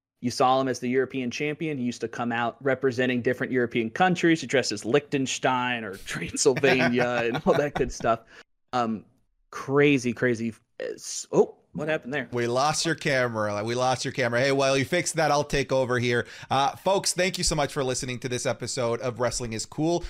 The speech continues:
Speaker 2: If you're watching this on YouTube, just know that you could be getting this three days early over on Patreon, patreon dot com slash Santi Zap. We'd appreciate you for you just to go check it out. And you're gonna get more than the Wrestling is Cool podcast. You're gonna get the Raw reviews, SmackDown reviews.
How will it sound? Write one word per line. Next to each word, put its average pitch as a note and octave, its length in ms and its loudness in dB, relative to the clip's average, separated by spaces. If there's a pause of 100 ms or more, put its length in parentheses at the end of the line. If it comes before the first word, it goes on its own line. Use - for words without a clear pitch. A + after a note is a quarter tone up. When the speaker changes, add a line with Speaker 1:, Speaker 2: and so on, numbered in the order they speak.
(100)
Speaker 2:
If C3 100 0
you're G3+ 140 4
watching G3+ 400 0
this F#3 160 0
on D#3+ 240 -2
YouTube, G3+ 420 -2
just D3 200 -6
know C#3+ 100 -2
that C3+ 120 2
you C3 100 -2
could D#3+ 240 -4
be D#3 100 -4
getting C#3 280 -2
this B2 180 -2
three D#3+ 460 -2
days D3+ 340 2 (100)
early C3+ 360 2
over B2 220 2
on A2+ 120 0
Patreon, B2+ 500 -2
patreon F#3 400 0
dot D#3 220 2
com C#3+ 240 2
slash B2 420 0 (220)
Santi A#2+ 460 -2
Zap. D#3 480 -2 (180)
We'd A2 160 -4
appreciate D#3 640 -2
you D3 100 -2
for G#3+ 140 -2
you C4+ 160 0
just C4+ 240 -4
to C4+ 80 0
go B3 180 0
check A#3+ 300 -2
it G#3+ 40 2
out. B2 200 2
And B2+ 100 -4
you're D#3+ 100 -2
gonna G#3+ 140 0
get G3+ 140 0
more E3 260 2
than D#3 140 0
the D3 80 2
Wrestling C#3 320 -2
is C3 80 -6
Cool C3+ 200 -4
podcast. A#2 540 0
You're B2 80 -8
gonna A2+ 140 -8
get A2 160 -6
the G2+ 80 -6
Raw A#2+ 240 0
reviews, C#3 500 0
SmackDown C3 460 -2
reviews. B2+ 320 -4